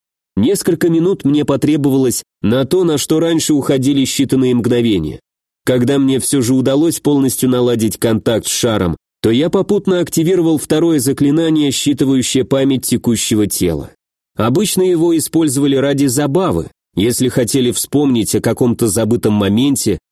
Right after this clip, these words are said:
или вновь прослушать лекцию того или же иного преподавателя.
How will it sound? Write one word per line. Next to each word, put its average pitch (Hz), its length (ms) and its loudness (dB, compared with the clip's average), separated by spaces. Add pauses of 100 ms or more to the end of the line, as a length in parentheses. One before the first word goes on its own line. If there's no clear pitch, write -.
(160)
или 117 240 0
вновь 139 400 0
прослушать 131 600 -2
лекцию 120 580 0
того 123 540 0 (200)
или 220 200 2
же 143 200 0
иного 147 340 0
преподавателя. 110 920 0